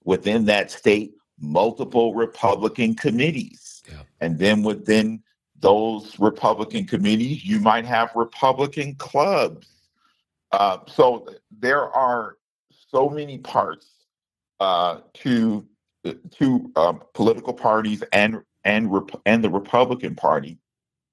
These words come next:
Speaker 1: and being a part of that as a committeeman or committee woman or precinct chair or central committee member, if you're a member of the party,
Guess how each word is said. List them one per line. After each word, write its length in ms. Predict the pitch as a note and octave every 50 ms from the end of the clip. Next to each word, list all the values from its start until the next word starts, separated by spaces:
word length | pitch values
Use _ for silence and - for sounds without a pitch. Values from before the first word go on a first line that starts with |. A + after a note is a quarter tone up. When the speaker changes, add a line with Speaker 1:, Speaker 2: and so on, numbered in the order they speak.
| _ _ _ _ _ _ -
Speaker 1:
and 220 | - G2+ F#2+ G2 F2
being 460 | F2 A2+ A#2+ B2 B2 A#2+ A#2 A2+ A2+ _ _ _ _ _ _ _ _ _ _ -
a 120 | F2+ F2+ -
part 480 | - - - - - B2 C3 D3+ E3
of 140 | C#3 G2+ D#2+
that 260 | E2+ F2 E2+ D#2 - - _ _ _ _ _ -
as 280 | - G2 A2 A#2 B2+ A2
a 340 | G#2 - G#2 F#2+ G2+ G2+ - _ _ _ _ _ _ _ _ _ _ _ _ -
committeeman 680 | - G#2 F2+ F#2 G#2 B2 B2+ D#3 C#3+ B2+ B2+ B2+ B2 A#2+
or 240 | - - G2+ A2+ A2+
committee 440 | - - G#2+ A#2+ B2 C3 B2 A#2+ G#2+
woman 320 | G#2 A2 A2+ A#2+ B2+ A#2 -
or 240 | - E2+ G2+ A2 A#2
precinct 680 | - _ - - B2 B2 B2 B2 - B2 B2 A#2+ - -
chair 360 | - - B2+ A#2 B2 C3 C3
or 140 | - E2 D#2+
central 520 | D#2 - - - A2 A2+ - - C3 A#2+
committee 460 | A#2 - - G2+ A2+ A#2 A#2 A2+ A2 G2+
member, 580 | A2 A2+ A#2+ C3+ C3+ - E2 D#2+ E2+ F#2 - _ _ _ _ _ _ -
if 200 | - G#2 G2 G2
you're 360 | F2+ F#2 G2 A2 B2 C3+ D3 - -
a 120 | C#3+ C#3+
member 600 | D3 C#3 B2+ A#2 A#2 A#2 A2+ G2+ B2 A#2+ - - -
of 300 | - F#2 G2+ A2 G2+ F#2
the 100 | G2+ A#2+
party, 720 | - - - - F#2+ F#2 F2 E2+ E2+ E2 E2 D#2+ E2 E2+